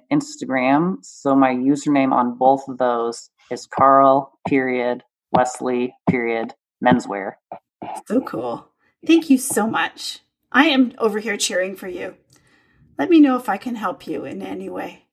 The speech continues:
Speaker 1: Yeah, thanks for having me on, Susan. So
Speaker 2: Anytime. Maybe next year we can,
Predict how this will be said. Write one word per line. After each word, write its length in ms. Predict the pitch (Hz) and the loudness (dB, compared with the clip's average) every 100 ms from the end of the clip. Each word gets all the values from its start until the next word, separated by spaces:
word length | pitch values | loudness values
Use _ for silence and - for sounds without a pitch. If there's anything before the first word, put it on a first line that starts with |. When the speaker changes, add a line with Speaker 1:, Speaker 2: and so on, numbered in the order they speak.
| _ _ - | _ _ -8
Speaker 1:
Yeah, 380 | 151 196 220 165 | -4 0 0 2
thanks 180 | 156 160 | 0 0
for 120 | 180 | -2
having 340 | 151 151 160 156 | -2 0 4 4
me 120 | 143 | 4
on, 180 | 135 147 | 4 2
Susan. 580 | - 120 120 131 139 139 | 0 -6 -4 2 2 0
So 300 | - 123 156 | -8 -8 -6
Speaker 2:
Anytime. 1080 | 208 285 359 - 220 190 233 247 190 131 - - - - | 2 4 4 0 -6 -2 2 2 2 -4 -8 -12 -20 2
Maybe 240 | 254 381 | 4 6
next 340 | 311 226 - - | 4 4 0 0
year 240 | 262 185 | 0 2
we 100 | 214 | 0
can, 320 | 208 - 220 | 0 -4 -4